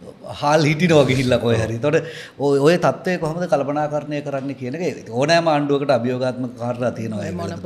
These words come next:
Speaker 1: වෙළඳපොලේ සමහර,
Speaker 2: තියෙනවා.
Speaker 1: සමහර නිර්මාණය වෙලා තියෙන මොනොපොලිස්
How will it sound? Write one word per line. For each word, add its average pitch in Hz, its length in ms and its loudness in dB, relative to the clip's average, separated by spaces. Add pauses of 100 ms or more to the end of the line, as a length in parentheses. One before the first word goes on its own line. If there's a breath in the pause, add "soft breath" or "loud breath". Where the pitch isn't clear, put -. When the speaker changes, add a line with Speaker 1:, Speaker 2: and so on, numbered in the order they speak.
(120)
Speaker 1:
වෙළඳපොලේ 165 60 -6
සමහර, 190 140 -10
Speaker 2:
තියෙනවා. 165 440 -8 (140)
Speaker 1:
සමහර 110 360 -4 (220)
නිර්මාණය 135 540 0
වෙලා 131 220 2
තියෙන 123 220 -2
මොනොපොලිස් 117 520 -2